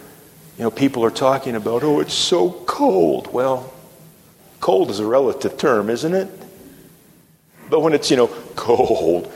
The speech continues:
here in New Mexico, which is nothing like the c-, c-, c-, c-, cold of the Midwest right now, we put on long pants and jackets, you know. When I go for my sunrise hikes and runs with my dogs, I dress accordingly. And before you know it,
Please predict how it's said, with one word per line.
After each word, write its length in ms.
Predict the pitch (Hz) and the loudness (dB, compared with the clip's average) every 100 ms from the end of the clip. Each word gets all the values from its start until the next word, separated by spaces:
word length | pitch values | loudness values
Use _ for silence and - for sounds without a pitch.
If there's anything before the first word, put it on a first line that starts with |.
| - - | -18 -4
here 140 | 131 | -2
in 60 | 107 | 0
New 100 | 98 | 0
Mexico, 560 | 104 117 - 110 98 90 | 0 0 0 -2 0 0
which 180 | 98 | 0
is 100 | 101 | -2
nothing 260 | 139 139 120 | -2 0 0
like 180 | 104 101 | 0 0
the 100 | 101 | 0
c-, 80 | - | 0
c-, 80 | - | -2
c-, 200 | - - - | -4 -6 -6
c-, 60 | 131 | -6
cold 640 | - 156 156 143 127 131 | -4 -2 -2 -2 -2 -2
of 240 | 123 117 120 | -2 -4 -6
the 80 | 123 | -4
Midwest 460 | 117 131 156 151 | -2 -2 -4 -2
right 220 | 117 104 | -2 -2
now, 400 | 104 101 104 123 - - - - | 0 2 2 -2 -10 -20 -20 -8
we 140 | 120 123 | -4 -2
put 200 | - 139 | 0 2
on 600 | 123 123 127 131 - - | 4 2 0 -8 -12 -4
long 640 | 123 123 123 117 - - - | 2 2 2 -2 -10 -14 -4
pants 440 | 151 117 90 - | 0 2 0 -2
and 160 | 98 98 | -6 -2
jackets, 560 | 110 127 127 - - | 0 0 0 -4 -4
you 60 | 92 | -4
know. 140 | 90 | -4
When 160 | 101 95 | -4 -2
I 100 | 101 | 0
go 160 | 98 110 | 0 0
for 140 | 117 | 0
my 120 | 101 | 0
sunrise 720 | 98 - 113 110 101 101 - - - - - | 0 0 0 2 0 0 -6 -14 -20 -20 -4
hikes 400 | 127 117 - 113 | 0 0 -2 -4
and 100 | 101 | 0
runs 220 | 113 107 | 0 0
with 140 | 107 | -4
my 180 | 98 92 | 0 0
dogs, 460 | 92 120 - 123 110 | 2 2 2 2 0
I 140 | 113 | 0
dress 280 | 98 101 - | 2 0 0
accordingly. 680 | - 147 147 120 90 82 85 | -4 0 0 -2 -6 -4 -6
And 120 | 85 - - | -8 -10 -2
before 320 | 117 156 175 | 0 2 0
you 100 | 151 | 2
know 280 | 127 170 | 2 2
it, 100 | 220 | 0